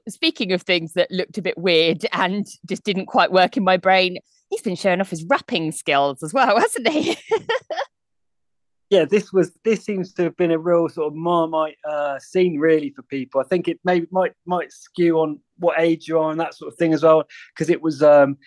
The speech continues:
Speaker 2: it was sort of nineties rap he was doing, or, or eighties in one case, I think even. It was Vanilla Ice, uh, Ice Ice Baby, and then he also did, uh, Boom Shake the Room, which is Jazzy Jeff and Fresh Prince. Um, again, Owen, who we mentioned earlier on,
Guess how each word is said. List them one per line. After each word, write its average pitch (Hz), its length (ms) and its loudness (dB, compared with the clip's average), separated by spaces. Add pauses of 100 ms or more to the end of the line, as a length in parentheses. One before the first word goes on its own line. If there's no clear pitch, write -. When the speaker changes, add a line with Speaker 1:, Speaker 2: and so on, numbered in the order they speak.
(120)
Speaker 2:
it 165 60 -4
was 170 120 2
sort 165 200 0
of 165 40 0
nineties 170 600 2
rap 160 240 0
he 156 120 -8
was 147 140 -10
doing, 147 500 -4
or, 147 200 -6
or 160 240 0
eighties 185 340 -2
in 139 100 -6
one 147 140 0
case, 143 160 -6
I 131 40 -20
think 143 180 -8
even. 135 200 -10
It 143 80 -2
was 143 120 -8
Vanilla 170 480 2
Ice, 156 400 -2 (400)
uh, 147 180 2
Ice 165 240 0
Ice 156 200 0
Baby, 156 400 0
and 143 140 2
then 151 120 -4
he 151 100 -4
also 165 320 -4
did, 143 280 -8 (100)
uh, 151 260 4 (100)
Boom 165 220 -2
Shake 156 300 -6
the 151 80 -12
Room, 156 200 -4
which 135 220 -10
is 139 160 -8
Jazzy 143 320 0
Jeff 147 300 0
and 131 120 -20
Fresh 151 360 -6
Prince. 135 420 -2 (420)
Um, 151 360 4 (160)
again, 165 440 2
Owen, 180 300 4
who 151 120 -2
we 151 120 0
mentioned 160 400 -4
earlier 156 320 0
on, 135 180 -4